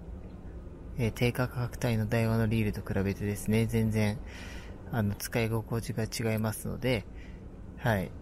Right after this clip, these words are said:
結構ですね、快適にできるなっていうことで、今ですね、リールの方楽しんでるところです。まだ二回目なので、あと何回かですね、釣りに来た時に、えー、魚釣った時の感じをですね、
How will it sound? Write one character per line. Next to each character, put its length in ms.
結 180
構 100
で 120
す 120
ね、 160
快 200
適 260
に 260
で 120
き 140
る 100
な 160
っ 40
て 200
い 80
う 40
こ 100
と 140
で、 360
今 220
で 100
す 120
ね、 220
リ 160
ー 80
ル 20
の 100
方 300
楽 220
し 100
ん 80
で 80
る 80
と 120
こ 100
ろ 80
で 120
す。 200
ま 100
だ 120
二 160
回 260
目 420
な 120
の 160
で、 240
あ 120
と 120
何 220
回 220
か 560
で 100
す 120
ね、 120
釣 220
り 60
に 100
来 80
た 140
時 240
に、 180
え 500
ー、 20
魚 380
釣 200
っ 20
た 100
時 220
の 100
感 240
じ 140
を 80
で 80
す 140
ね、 300